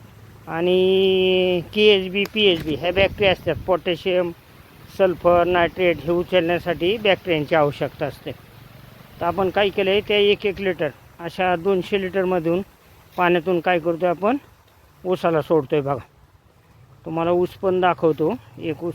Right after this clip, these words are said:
मोडला होता तो पण दाखवतो नमुना. आणि जी साईज बघा ऊसाची, हं? हा साधारणतः बारा महिन्याच्या आसपास ऊस झालाय पहा. मुलांनी माझ्या चिरंजीवानी त्याचे ही काढले होते, काय म्हणतात त्याला, पाचरट. हे पहा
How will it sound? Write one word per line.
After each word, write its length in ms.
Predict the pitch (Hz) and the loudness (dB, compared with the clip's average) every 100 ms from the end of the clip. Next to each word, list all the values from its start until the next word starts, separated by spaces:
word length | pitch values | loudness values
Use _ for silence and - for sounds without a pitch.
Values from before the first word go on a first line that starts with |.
| 175 | -6
मोडला 320 | 165 170 185 | -4 0 0
होता 200 | 156 151 | 0 -4
तो 180 | 147 165 | -6 -6
पण 200 | 175 175 | -4 -2
दाखवतो 400 | 170 - 143 156 | -4 -4 -6 -4
नमुना. 300 | 147 139 165 - - - - - - | -4 -6 -8 -12 -20 -20 -20 -20 -12
आणि 140 | 175 185 | -6 -6
जी 160 | 208 | -6
साईज 460 | 190 - 220 220 202 | -8 0 2 2 0
बघा 240 | 185 160 | -2 0
ऊसाची, 460 | 160 160 147 110 - - - - 196 | -2 -4 -8 -10 -18 -20 -20 -12 -4
हं? 100 | 311 - - - - - - - | -4 -6 -20 -20 -20 -20 -20 -14
हा 120 | 160 | -10
साधारणतः 840 | 165 170 165 175 165 170 175 170 170 | -8 -4 -4 -4 -4 0 0 2 0
बारा 280 | 170 170 175 | 0 0 0
महिन्याच्या 360 | 170 147 147 | -2 -4 -4
आसपास 360 | 160 - 160 175 | -6 -6 -10 -8
ऊस 120 | 160 | -8
झालाय 300 | 147 170 196 | -2 0 0
पहा. 140 | 170 135 - - - - - - - - - | -4 -12 -14 -20 -20 -20 -20 -20 -20 -18 -10
मुलांनी 580 | 160 160 160 170 170 170 | -4 -2 0 0 0 -2
माझ्या 340 | 165 151 139 | -4 -6 -6
चिरंजीवानी 580 | 165 160 160 160 160 160 | -6 -4 -2 -2 -2 -4
त्याचे 280 | 156 151 151 | -4 -4 -4
ही 140 | - | -4
काढले 340 | 151 160 151 135 | -6 -4 -4 -6
होते, 260 | 120 123 - - - _ _ _ _ _ _ - - - - - | -8 -12 -18 -20 -20 _ _ _ _ _ _ -20 -20 -20 -20 -12
काय 120 | 180 | -10
म्हणतात 260 | 208 170 147 | -10 -10 -10
त्याला, 200 | 147 139 - - - - | -8 -10 -10 -18 -14 -6
पाचरट. 420 | 156 - 170 160 - _ _ - _ _ _ _ _ _ _ _ _ - | -6 0 0 0 -4 _ _ -20 _ _ _ _ _ _ _ _ _ -16
हे 60 | 151 | -10
पहा 240 | - 151 | -4 -4